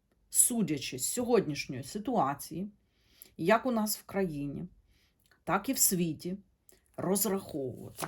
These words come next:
На що нам розраховувати? Дивіться. І наскільки я бачу, ось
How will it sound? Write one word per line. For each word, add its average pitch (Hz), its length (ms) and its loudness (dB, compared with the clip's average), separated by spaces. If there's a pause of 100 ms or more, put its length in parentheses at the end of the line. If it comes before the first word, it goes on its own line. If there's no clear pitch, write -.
На 180 120 -2
що 294 380 -2
нам 208 280 0
розраховувати? - 1040 -6 (2000)
Дивіться. 175 640 -4 (3000)
І 160 140 -4
наскільки 226 720 4
я 208 140 8
бачу, 175 580 2 (3250)
ось 254 340 0